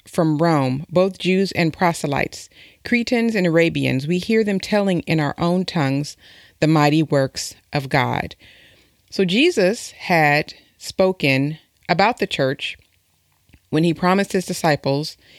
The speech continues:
in Matthew chapter sixteen, verse eighteen, "I will build my church, and the gates of Hades shall not overpower it." God wanted to build it. He wanted to build his own church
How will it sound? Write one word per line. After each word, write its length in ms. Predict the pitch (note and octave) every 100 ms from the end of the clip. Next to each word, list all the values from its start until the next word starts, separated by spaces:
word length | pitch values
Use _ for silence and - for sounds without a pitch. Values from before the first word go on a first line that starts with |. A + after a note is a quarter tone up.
| - -
in 160 | E3+
Matthew 560 | D#3+ D3+ - D3+ D3+ D3+
chapter 720 | - D#3+ - D3+ D3 C#3+ C#3+
sixteen, 640 | - - F#3+ - F#3+ D#3+ D3+
verse 320 | D3 D3 - E3+
eighteen, 600 | F3+ - D3 C3 D#3 - - - _ _ _ _ -
"I 200 | F3 F#3+
will 160 | A3
build 260 | F3+ F3 E3+
my 160 | F3
church, 580 | F3 - D3+ C#3 - - -
and 240 | D3 D3 D3+
the 60 |
gates 460 | C#3+ D#3+ E3 F#3 -
of 100 | E3
Hades 400 | D3+ E3 C#3+ D3
shall 240 | - - C#3+
not 460 | C#3+ C#3 C3 - - _
overpower 680 | D3+ D3 D3 - F3+ D#3 B2+
it." 200 | - - - - _ _ -
God 220 | F3+ C4+
wanted 280 | F#3+ D3 -
to 100 | D3
build 280 | C#3+ B2+ -
it. 260 | - - - _ _ _ _ _
He 140 | _ F#3
wanted 240 | F3 F3+
to 100 | G#3
build 240 | F3+ E3+ E3+
his 160 | E3 -
own 220 | D3+ F#3+
church 560 | - E3 D3+ - -